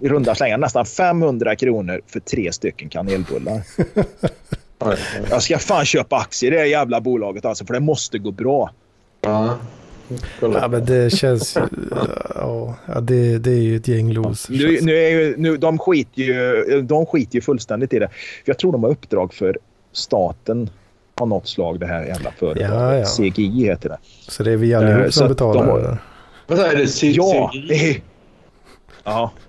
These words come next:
Speaker 2: Ja, okej, men det, fan, det är ju
Speaker 1: Fan, det är det.
Speaker 2: C G I. Det, det, det, vi har ju Daniel Gaudas, alltså, brukar gå efter epitetet, eh, D G under C G. Och så är det då, eh,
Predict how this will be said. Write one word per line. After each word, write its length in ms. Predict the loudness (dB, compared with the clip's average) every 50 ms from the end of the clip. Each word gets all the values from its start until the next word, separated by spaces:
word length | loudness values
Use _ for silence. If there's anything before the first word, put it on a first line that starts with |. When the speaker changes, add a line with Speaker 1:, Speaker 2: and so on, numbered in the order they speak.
| -20 -20 _ -20 -20 -20 -8 -2
Speaker 2:
Ja, 180 | 0 2 2 2
okej, 180 | 2 2 0 0
men 140 | 0 0
det, 320 | 2 2 0 0 0 -4 -2
fan, 180 | -2 -2 0
det 60 | 0 -2
är 20 |
ju 60 | -2
Speaker 1:
Fan, 80 | -2 -2
det 300 | -2 -2 -2 0 -2 -2
är 60 | -2
det. 120 | -2 -4 -6
Speaker 2:
C 100 | -2 -2
G 20 | -4
I. 180 | -2 -4 -8 -10 -8
Det, 160 | -4 -2 -2
det, 100 | 0 0
det, 440 | 0 2 2 4 4 4 2 2 0
vi 120 | 2 2
har 140 | 4 4 4
ju 380 | 4 4 4 4 4 4 4 2 0 0 -2 -2 -2 -2 -4 -4
Daniel 580 | -4 -4 -2 0 0 0 2 0 0 0 0 0
Gaudas, 640 | 0 0 2 2 2 2 0 -2 -4 -6 -6 -2 -4
alltså, 200 | -4 -2 -2 -4
brukar 340 | -2 0 -2 0 0 -2 -4 -4 -8
gå 260 | -2 0 2 2 4
efter 580 | 2 2 0 -2 -2 -2 0 2 2 2 0 -2 -6 -18 -18 -8
epitetet, 680 | -8 -6 -4 -2 0 0 0 0 0 -4 -4 -4 -4 -2
eh, 360 | 0 0 2 2 2 2 0 -2 -4 -12 -20 -20 -20 -20 -20 -4 -2
D 140 | 0 0
G 340 | 0 0 2 2 2 2 0 0
under 220 | 0 0 0 0
C 240 | 0 -2 -2 -2 -2
G. 340 | 0 0 0 0 0 0 -2 -6 -14 -18 -20 -20 -20 -20 -20 -12 -4
Och 120 | -2 -2 2
så 100 | 2 2
är 160 | 2 2 2
det 120 | 0 0
då, 240 | 0 0 2 2 2
eh, 640 | 2 0 -4 -12 -8 -4 -2 0 2 2 2 0